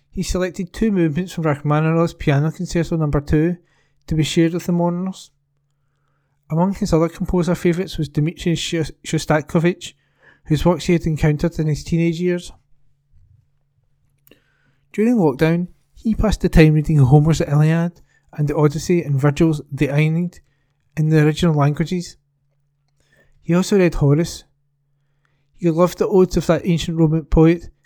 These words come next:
and was very like him, never one to show off or seek the fashionable crowd. His broad intellectual tastes included the poetry of E E Horsman, contemporary works of fiction, and books about the cosmos.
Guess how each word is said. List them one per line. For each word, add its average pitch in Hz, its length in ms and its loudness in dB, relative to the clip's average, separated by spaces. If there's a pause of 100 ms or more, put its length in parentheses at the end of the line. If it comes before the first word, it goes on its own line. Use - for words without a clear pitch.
(120)
and 147 100 -2
was 143 140 -2
very 170 200 4
like 151 240 2
him, 170 260 -2 (720)
never 165 260 2
one 165 180 4
to 165 120 -8
show 143 200 4
off 143 180 4
or 147 40 -2
seek 147 240 -4
the 151 80 -6
fashionable 139 460 0
crowd. 147 480 0 (1160)
His 143 160 -8
broad 185 320 2
intellectual 160 520 -2
tastes 151 380 2
included 151 360 -4
the 143 80 -4
poetry 156 440 0
of 151 80 -4 (220)
E 175 240 -4
E 139 60 -2
Horsman, 156 560 0 (420)
contemporary 170 500 -2
works 160 240 -2
of 143 80 -6
fiction, 170 460 -6 (520)
and 143 160 -2
books 151 220 -2
about 156 220 2
the 156 80 -6
cosmos. 160 600 2